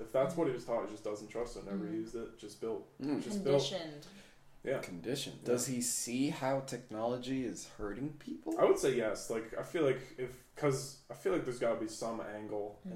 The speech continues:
Speaker 2: Mm.
Speaker 1: here, perhaps.
Speaker 3: Mm.
Speaker 1: Maybe that's the
Speaker 3: Would,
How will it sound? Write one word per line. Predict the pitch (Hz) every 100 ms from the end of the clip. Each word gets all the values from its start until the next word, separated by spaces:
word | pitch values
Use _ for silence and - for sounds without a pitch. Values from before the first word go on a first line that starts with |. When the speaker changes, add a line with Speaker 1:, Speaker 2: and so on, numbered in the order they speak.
| 175
Speaker 2:
Mm. | 110
Speaker 1:
here, | 196 196 - - - -
perhaps. | 107 101 95 95 92 - - 117
Speaker 3:
Mm. | 127 104 82 - -
Speaker 1:
Maybe | 117 110 107
that's | 107 98 92 - - - - - - -
the | 113 98 95 - - - - -
Speaker 3:
Would, | 175 208 285